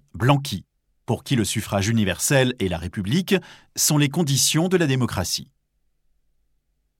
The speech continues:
La Seconde République, qui naît en février mille huit cent quarante-huit, adopte le suffrage universel masculin et abolit l'esclavage dans les colonies. Pour les républicains modérés, les libéraux et les conservateurs,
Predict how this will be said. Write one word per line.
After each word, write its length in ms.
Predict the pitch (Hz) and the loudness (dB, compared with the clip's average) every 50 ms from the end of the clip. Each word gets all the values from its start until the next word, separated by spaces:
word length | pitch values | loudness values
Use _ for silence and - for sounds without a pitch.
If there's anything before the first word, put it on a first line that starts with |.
| _ _ _ - | _ _ _ 0
La 160 | 120 139 139 | 2 2 2
Seconde 320 | 139 214 220 190 220 208 | 2 2 2 2 4 4
République, 640 | 175 180 - 170 160 139 143 214 226 208 - 170 - | 4 2 2 0 0 2 2 2 2 0 -2 -6 -6
qui 180 | - - 151 139 | -4 -2 0 2
naît 120 | 156 180 | 2 2
en 100 | 151 120 | 2 0
février 460 | - - 143 127 117 131 127 131 127 | 0 0 0 2 2 2 2 2 2
mille 200 | 123 139 147 139 | 2 2 2 2
huit 80 | 135 135 | 0 0
cent 180 | - - 135 | 2 0 0
quarante-huit, 600 | 127 - 117 101 101 - - 165 180 180 - - 175 165 - - - - _ _ _ _ - | 2 2 0 0 0 -2 0 0 0 0 0 0 -2 -2 -4 -10 -20 -20 _ _ _ _ 2
adopte 360 | 143 147 139 - - - - | 2 4 6 4 4 4 2
le 100 | 143 139 | 0 0
suffrage 460 | 139 - 160 135 - 151 139 120 110 | 0 0 -2 -2 0 0 2 2 2
universel 520 | 131 143 156 135 143 120 - - 147 117 113 | 2 2 2 2 2 0 0 0 0 2 4
masculin 600 | 123 139 139 - - - 120 107 123 143 165 160 - - _ _ _ _ | 4 2 2 0 -2 -2 0 2 2 2 2 0 -4 -12 _ _ _ _
et 140 | - 131 135 | 0 2 4
abolit 320 | 143 139 131 131 110 98 98 | 4 4 4 2 0 2 0
l'esclavage 680 | 131 156 - - - 127 127 101 113 120 131 135 127 | 0 0 0 0 0 2 2 4 4 4 4 4 2
dans 100 | 143 143 | 2 2
les 120 | 143 139 | 2 2
colonies. 420 | 139 135 110 101 85 73 73 - - _ _ _ _ _ _ _ _ _ _ _ _ _ _ _ _ _ _ _ - | 2 2 0 0 0 -4 -8 -14 -16 _ _ _ _ _ _ _ _ _ _ _ _ _ _ _ _ _ _ _ 2
Pour 160 | 165 170 175 | 4 6 6
les 80 | 180 | 6
républicains 580 | 185 196 208 - 208 185 165 160 139 139 185 196 | 6 4 4 2 2 2 2 2 2 2 2 4
modérés, 500 | 185 170 139 131 123 117 139 156 180 180 - - - - _ _ _ - | 4 4 4 4 4 4 4 4 2 0 -2 -8 -20 -20 _ _ _ -2
les 180 | 127 135 151 151 | 2 4 4 4
libéraux 520 | 151 165 143 151 143 127 131 170 180 160 | 4 4 4 4 4 6 6 6 6 6
et 40 | 120 | 6
les 60 | 107 | 4
conservateurs, 880 | - 123 117 - - 127 113 120 113 - 156 160 180 202 214 202 - - | 0 -2 -2 0 2 2 2 2 2 2 4 4 4 4 2 0 -2 -6